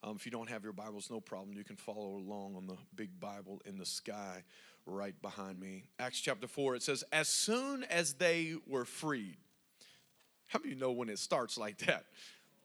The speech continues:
there was a situation beforehand? <laughs> Okay? "As soon as they were freed,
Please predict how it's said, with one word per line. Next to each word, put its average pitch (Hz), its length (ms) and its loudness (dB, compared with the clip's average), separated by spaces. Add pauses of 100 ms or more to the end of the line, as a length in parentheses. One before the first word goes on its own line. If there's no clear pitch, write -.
(100)
there 180 120 12
was 151 180 6
a 143 40 6
situation 147 720 10
beforehand? 117 680 6
<laughs> - 60 -14 (420)
Okay? 170 300 12 (460)
"As 185 180 10
soon 254 500 10
as 190 300 8
they 190 480 12 (100)
were 151 180 8
freed, 139 640 8